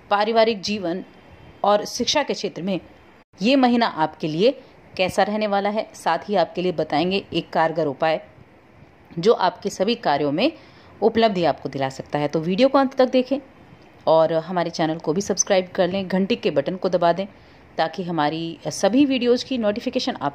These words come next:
तक पहुंच सके। तो सबसे पहले बात करते हैं हम धनु राशि के बारे में। धनु राशि वाले जातकों के लिए सितंबर का महीना कैसा रहेगा? दोस्तों, इस महीने चार ग्रहों का राशि परिवर्तन होगा,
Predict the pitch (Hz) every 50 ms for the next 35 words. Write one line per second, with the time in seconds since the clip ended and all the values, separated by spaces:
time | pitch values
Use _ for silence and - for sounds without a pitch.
0 | - - 185 - - - 160 156 139 - - 147 - 139 - - - - - -
1 | - - - - - - - - - - - - 262 240 294 - - 339 269 311
2 | 311 311 202 180 160 156 - - 165 156 - 185 185 190 196 185 175 185 160 160
3 | 160 156 147 165 165 185 214 220 214 190 - - 196 196 185 185 175 175 180 185
4 | 190 185 - - 143 160 160 165 160 156 143 156 - 185 160 147 156 151 151 151
5 | 143 - - 208 202 - 214 220 226 - 233 - 220 214 220 226 220 - 208 190
6 | 175 175 185 180 180 214 262 - - - - - - - - - 170 - - 151
7 | 135 139 135 143 127 147 127 - - - - - - - - - - - - -
8 | - - - - - - - - - - - - - - - 294 330 320 427 381
9 | - 294 302 320 320 302 302 330 349 349 359 359 311 302 - - 254 240 247 269
10 | 254 190 185 185 185 208 208 208 175 165 165 - 208 190 185 175 175 175 175 190
11 | 190 196 185 170 185 180